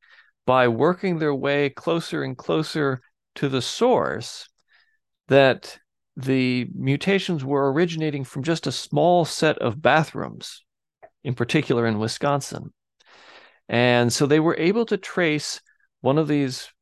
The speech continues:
rather obscure lineages that had some alarming mutations back to almost to a person's house. And so what he concludes from this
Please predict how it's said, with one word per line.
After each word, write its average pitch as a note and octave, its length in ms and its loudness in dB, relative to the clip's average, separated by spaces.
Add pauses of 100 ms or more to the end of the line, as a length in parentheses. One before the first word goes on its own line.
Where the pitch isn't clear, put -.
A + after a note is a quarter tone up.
(520)
rather A2 300 2
obscure D3+ 420 -2
lineages A2+ 760 -2
that - 160 -4
had A#2 280 -4
some G#2 320 -6 (360)
alarming A#2 560 2
mutations G#2+ 840 -4
back B2 320 2
to A2 380 0
almost B2+ 540 2
to A#2+ 140 -2
a A2 80 -4
person's G#2+ 460 -6
house. - 580 -6 (1400)
And C3 200 2
so D#3 340 6
what C3+ 220 2
he D3+ 300 -4
concludes G#3 480 -4
from F2+ 220 -6
this F2+ 340 -6